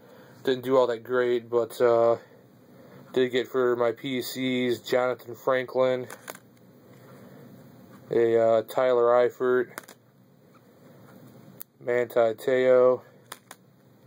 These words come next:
Then I got, uh, this Geno Smith hot rookie, and a out of ninety-nine purple border,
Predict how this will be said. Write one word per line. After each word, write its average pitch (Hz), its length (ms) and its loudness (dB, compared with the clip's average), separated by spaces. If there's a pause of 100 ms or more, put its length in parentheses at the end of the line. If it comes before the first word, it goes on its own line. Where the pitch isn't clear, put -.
(600)
Then 117 120 0
I 117 120 0
got, 117 360 0
uh, 113 440 2 (1120)
this 113 220 -4
Geno 120 420 -2
Smith 123 420 -4
hot 117 320 -2
rookie, 120 560 -2 (1400)
and 117 220 0
a 117 320 2
out 117 160 4
of 117 100 0
ninety-nine 120 640 -2
purple 127 400 -2
border, 120 640 2